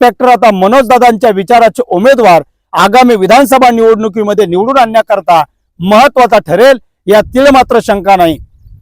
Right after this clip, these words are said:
मनोजदादांनी सांगितलं की अजूनही राज्य सरकारनं संधी गमावू नये. मराठ्यांना जर ओबीसी प्रवर्गातून आरक्षण देण्याचा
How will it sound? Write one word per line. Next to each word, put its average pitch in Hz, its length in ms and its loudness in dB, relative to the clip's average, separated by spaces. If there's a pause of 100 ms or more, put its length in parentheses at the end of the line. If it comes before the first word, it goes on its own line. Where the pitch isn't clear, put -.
(120)
मनोजदादांनी 262 680 0
सांगितलं 233 460 -4 (1000)
की 240 100 -2
अजूनही 285 760 2 (760)
राज्य 233 460 0
सरकारनं 269 540 0
संधी 247 320 -2
गमावू 226 320 0
नये. 262 220 0 (360)
मराठ्यांना 254 680 2
जर 285 240 2
ओबीसी 262 320 -2
प्रवर्गातून 240 580 -2
आरक्षण 214 420 -2
देण्याचा 180 380 -4